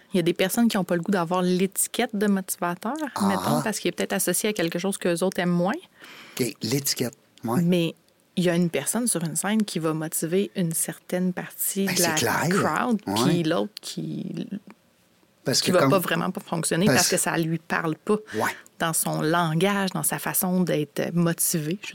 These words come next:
Speaker 1: justement.
Speaker 2: comme tu nous as répondu tantôt à ma question.
Speaker 1: Ouais.
Speaker 2: C'est, c'est pas toute la gang dans la salle qui, euh, sont pas, sont pas toutes, euh, en même, euh,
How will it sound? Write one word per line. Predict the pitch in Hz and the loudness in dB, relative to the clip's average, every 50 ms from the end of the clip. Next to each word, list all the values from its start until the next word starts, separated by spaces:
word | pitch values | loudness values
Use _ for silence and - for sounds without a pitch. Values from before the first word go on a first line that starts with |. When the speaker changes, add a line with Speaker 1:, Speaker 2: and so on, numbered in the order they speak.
| - 123 | -2 0
Speaker 1:
justement. | 120 - 139 | 0 2 2
Speaker 2:
comme | 131 123 | 2 4
tu | - 127 127 | 4 4 4
nous | 123 113 | 4 4
as | 120 120 | 4 4
répondu | 113 117 - - 110 110 101 - | 4 2 2 0 0 0 0 -2
tantôt | - 113 107 101 95 113 | -2 -2 -2 -2 -2 -2
à | 107 | -2
ma | 107 101 | -2 -2
question. | - 95 85 - - 107 135 - _ _ _ - | -2 -4 -4 -4 -4 -6 -8 -10 _ _ _ -10
Speaker 1:
Ouais. | - - - _ _ _ _ _ _ _ _ | -10 -10 -10 _ _ _ _ _ _ _ _
Speaker 2:
C'est, | - - - 95 101 95 87 | -14 -12 -10 -8 -8 -6 -6
c'est | - - | -4 -4
pas | - 107 | -4 -4
toute | - - 107 | -4 -2 -2
la | - 98 95 | -2 -2 0
gang | 104 113 113 120 | 0 0 0 0
dans | 113 107 101 95 | 0 0 -2 -2
la | 92 | -4
salle | - - 113 117 113 110 | -4 -4 -4 -4 -6 -6
qui, | 104 - 95 92 95 90 | -8 -8 -6 -6 -6 -6
euh, | 90 90 87 82 87 92 | -6 -8 -10 -12 -14 -14
sont | - - - 98 90 | -12 -10 -10 -8 -6
pas, | - 104 104 | -4 -4 -4
sont | 95 - 107 107 | -4 -4 -4 -2
pas | - 139 | 0 0
toutes, | 139 156 185 180 - - _ _ - - - - - - - - - - - - - - - | 2 2 2 2 0 -6 _ _ -20 -20 -18 -16 -16 -14 -14 -14 -16 -16 -18 -18 -14 -8 -4
euh, | - 107 110 110 113 113 110 107 104 98 | -2 0 2 2 2 2 2 2 0 0
en | 123 | 0
même, | 117 117 117 120 127 131 127 120 113 | 0 0 2 2 2 2 0 -2 -2
euh, | 110 107 101 101 - | -4 -6 -6 -6 -6